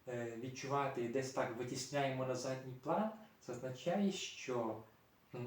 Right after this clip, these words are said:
з нами щось не так. Адже емоції потрібно проживати, а не відкладати в довгий ящик. Ніхто не знає, скільки йому судилося прожити. Але ми з такою легкістю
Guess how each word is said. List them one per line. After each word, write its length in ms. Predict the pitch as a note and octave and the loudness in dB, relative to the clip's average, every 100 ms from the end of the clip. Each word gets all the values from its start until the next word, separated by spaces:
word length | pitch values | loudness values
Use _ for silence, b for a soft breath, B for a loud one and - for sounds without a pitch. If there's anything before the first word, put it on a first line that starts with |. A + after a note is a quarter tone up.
| B2 - | -6 -10
з 400 | - - - - | -16 -16 -16 0
нами 400 | B2+ F3 F3+ - - | 4 4 4 0 -4
щось 380 | - A2+ G#2+ | -4 -2 0
не 80 | C3 | 0
так. 380 | C#3+ E3 B2 - - - - | 0 0 0 -2 -14 -20 -8
Адже 220 | A#2+ - B2+ | -4 -4 -4
емоції 480 | A#2+ F#3 G3 C#3 | 0 2 2 -2
потрібно 460 | A#2 B2 B2+ B2+ C3 | -2 -4 -2 -2 -2
проживати, 840 | C3 B2+ B2 C#3+ E3 E3+ A#2+ G2+ - - - - - _ _ - | 0 -2 0 0 2 2 0 -4 -6 -18 -20 -20 -20 _ _ -6
а 120 | A#2 | -2
не 120 | A2+ | 0
відкладати 580 | A2 - D3+ D#3 - A2 | 0 2 4 4 4 0
в 80 | G#2+ | 2
довгий 340 | A#2 G#2+ B2 | 2 2 2
ящик. 360 | C3 - - C3+ | 2 2 -2 -6
Ніхто 280 | - - | -6 -2
не 160 | A#3 G3 | 4 4
знає, 460 | - A#2+ G#2 G2 F#2+ - - - | 4 2 2 0 -4 -12 -20 -10
скільки 460 | - - F#3 F3+ | -2 6 6 6
йому 180 | D#3+ C3 | 2 2
судилося 580 | - - C3 C#3 B2+ - | 0 2 6 6 4 -2
прожити. 640 | - B2+ A2+ A2 G#2 - G#2 - B B B | 0 0 0 2 2 0 -6 -8 B B B
Але 180 | A#2+ A#2+ | -2 0
ми 140 | B2+ | 2
з 80 | C3 | 0
такою 460 | - D#3+ A#3+ A#3+ F#3 | -2 -2 2 4 4
легкістю 680 | D3+ C3+ C3 - A2+ - | 4 2 2 -6 -10 -6